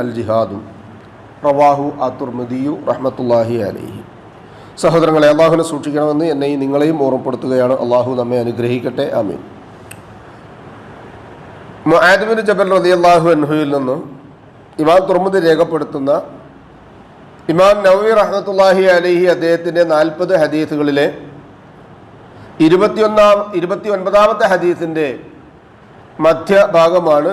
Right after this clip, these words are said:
ഞാൻ നിങ്ങളെ കേൾപ്പിച്ചത്. റസൂലുള്ളാഹി സ്വല്ലല്ലാഹു അലൈഹി വസല്ലമയോട് ചോദിക്കുന്നു, റസൂൽ സ്വല്ലല്ലാഹു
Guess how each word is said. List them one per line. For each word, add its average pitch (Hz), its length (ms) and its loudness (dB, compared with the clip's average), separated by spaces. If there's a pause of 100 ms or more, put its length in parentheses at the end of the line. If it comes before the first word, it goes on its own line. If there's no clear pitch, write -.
(140)
ഞാൻ 147 160 0
നിങ്ങളെ 143 260 -4
കേൾപ്പിച്ചത്. 107 460 -8 (240)
റസൂലുള്ളാഹി 175 520 2
സ്വല്ലല്ലാഹു 165 440 2 (100)
അലൈഹി 151 300 0
വസല്ലമയോട് 151 440 -4 (100)
ചോദിക്കുന്നു, 143 480 -4 (960)
റസൂൽ 208 300 2
സ്വല്ലല്ലാഹു 202 420 4